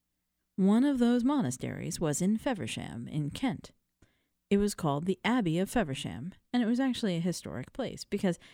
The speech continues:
it was the burial place for King Stephen and Queen Matilda four hundred years before. The king ordered that the abbey buildings would be pulled down and carried off the premises.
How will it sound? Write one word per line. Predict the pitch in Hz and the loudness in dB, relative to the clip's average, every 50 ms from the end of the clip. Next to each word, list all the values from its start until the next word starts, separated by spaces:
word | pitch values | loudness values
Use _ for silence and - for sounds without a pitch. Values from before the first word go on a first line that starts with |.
| _ _ - | _ _ 0
it | 175 | 2
was | 180 170 165 | 2 2 2
the | 156 147 | 0 -2
burial | 131 - 156 156 156 170 180 180 | 0 0 2 2 2 2 0 -2
place | - - 233 220 254 - - | -2 0 0 0 0 -2 -6
for | - - 117 120 120 - | -10 -6 -6 -6 -6 -6
King | - - 180 170 180 | 0 2 2 2 2
Stephen | - - - 170 165 170 170 175 175 180 | 0 0 0 0 2 2 2 0 0 0
and | - - 165 165 175 175 | 0 -2 -2 -2 -2 -4
Queen | - - 131 127 131 131 | -4 -2 -2 -2 0 -2
Matilda | 165 - 233 208 147 - - - - - - | -2 0 0 -2 0 -2 -6 -10 -12 -12 -14
four | - - - 127 139 | -10 -8 -6 -2 0
hundred | 147 139 139 143 151 | 0 0 0 -2 -4
years | 139 139 131 110 - | -4 -4 -6 -6 -6
before. | - 127 - - - 50 - - _ _ _ _ - _ _ _ _ _ _ _ _ _ _ _ _ _ _ _ _ _ _ _ _ _ _ _ _ - | -8 -8 -8 -8 -8 -10 -12 -18 _ _ _ _ -20 _ _ _ _ _ _ _ _ _ _ _ _ _ _ _ _ _ _ _ _ _ _ _ _ 2
The | 208 214 196 - - - - | 4 4 4 2 -2 -12 -6
king | - 339 349 330 277 180 | 0 2 4 4 4 4
ordered | 131 143 139 139 139 139 147 147 143 | 4 2 2 4 2 2 0 0 0
that | 165 170 160 - | 0 0 0 0
the | 165 165 160 | -2 0 2
abbey | 160 202 214 214 254 262 | 2 2 4 4 4 2
buildings | 214 160 139 131 123 135 131 135 139 147 | 2 2 0 0 0 -2 -2 -2 -2 -2
would | - 165 156 151 | -2 -2 -4 -2
be | 156 151 143 143 139 120 - _ - | -2 -2 -2 -2 -2 -4 -8 _ -2
pulled | - 117 117 123 127 123 | -2 0 0 -2 -2 -2
down | 151 175 202 247 269 285 294 - _ - | 0 0 0 0 -2 -2 -6 -8 _ -4
and | 170 170 165 | -4 -2 -2
carried | 165 - - 269 202 147 143 147 - - | -4 -2 0 0 0 0 -2 -4 -6 -6
off | - 143 135 - - - | -4 -4 -4 -4 -6 -6
the | 135 | -2
premises. | - 147 139 110 - - - - - - - - _ | 0 0 0 0 -4 -10 -14 -18 -20 -20 -20 -20 _